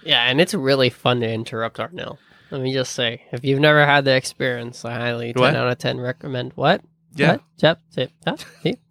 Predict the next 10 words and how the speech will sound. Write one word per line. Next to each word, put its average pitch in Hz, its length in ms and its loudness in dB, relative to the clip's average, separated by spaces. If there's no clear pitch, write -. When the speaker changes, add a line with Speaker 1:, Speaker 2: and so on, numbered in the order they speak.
Speaker 2:
<laughs> 180 140 -8
He 160 80 -2
still, 165 260 2
he 131 180 -8
still - 180 -12
can't 113 240 -10
do 120 140 -12
it 123 80 -18
right. 120 200 -16
Speaker 1:
<laughs> 160 880 2